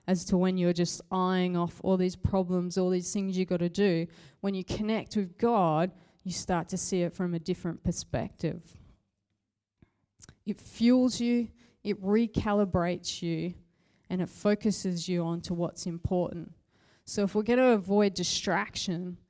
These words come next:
and if we're gonna keep our eye on the prize, we need to keep constantly connecting with God, who's gonna give us that focus and that perspective, yeah? Amen? All right, I want to share with you this. I was reading a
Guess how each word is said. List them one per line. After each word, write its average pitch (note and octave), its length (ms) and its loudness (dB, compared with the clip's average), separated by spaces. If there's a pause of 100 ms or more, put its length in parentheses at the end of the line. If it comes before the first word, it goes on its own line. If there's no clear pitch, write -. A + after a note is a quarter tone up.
(200)
and F#3 120 -2
if F3+ 120 -6
we're F#3 120 2
gonna F#3+ 300 0 (540)
keep A3 280 0
our F3+ 220 4
eye G3 120 4
on F#3+ 120 -2
the D#3+ 80 -4
prize, F#3 460 -2
we G3+ 80 -4
need G3 200 -4
to F#3+ 80 -6
keep - 320 -6
constantly G3 720 -4
connecting F3 640 -4
with D#3+ 220 -2
God, E3+ 400 2
who's F3 220 -2
gonna E3+ 200 -2
give E3+ 240 -4
us D#3 180 -4
that - 240 -6
focus E3 560 -4
and D#3+ 140 -6
that E3 180 -10
perspective, E3+ 640 0
yeah? G3+ 220 4 (840)
Amen? C4 520 4 (1400)
All A3+ 80 8
right, A3 120 10
I G#3 40 4
want C#4+ 180 6
to D4+ 60 -2
share C#4 220 8
with B3+ 140 6
you A#3 280 6
this. G#3+ 300 2
I G3 60 2
was A3 140 4
reading D4 320 4
a F#3+ 300 6